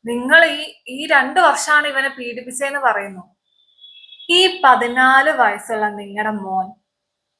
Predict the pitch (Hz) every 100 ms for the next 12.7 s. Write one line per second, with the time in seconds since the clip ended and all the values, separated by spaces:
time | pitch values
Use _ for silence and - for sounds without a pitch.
0 | _ _ - 302 294 311 339 269 226 240
1 | 254 233 247 233 240 269 269 285 233 214
2 | 226 240 233 214 220 226 226 240 - 240
3 | 254 294 269 220 - 220 220 214 214 202
4 | 202 208 196 175 _ _ _ _ _ _
5 | _ _ _ _ _ _ _ _ - -
6 | _ 262 277 302 277 269 302 294 285 -
7 | 254 254 285 277 254 262 254 247 226 226
8 | 220 240 202 180 208 233 294 254 220 220
9 | 226 226 214 226 254 247 233 226 233 208
10 | 214 226 220 202 202 190 185 _ _ _
11 | _ _ _ _ _ _ _ - - _
12 | 349 370 - 330 302 349 285